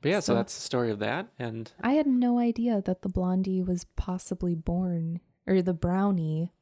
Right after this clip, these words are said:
Speaker 2: Brownie Blondie, whatever, was possibly born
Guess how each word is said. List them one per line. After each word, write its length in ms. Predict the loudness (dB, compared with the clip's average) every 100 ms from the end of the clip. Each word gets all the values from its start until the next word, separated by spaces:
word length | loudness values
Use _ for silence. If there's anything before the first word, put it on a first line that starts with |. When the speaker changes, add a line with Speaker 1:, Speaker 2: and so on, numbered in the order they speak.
| _ _ _ -2
Speaker 2:
Brownie 320 | 2 4 4
Blondie, 520 | 2 0 0 0 -2
whatever, 580 | -4 -4 -6 -6 -6 -6 -6
was 120 | -4
possibly 580 | -4 -4 -4 -4 -2 -2
born 560 | -2 -2 -2 -2 -4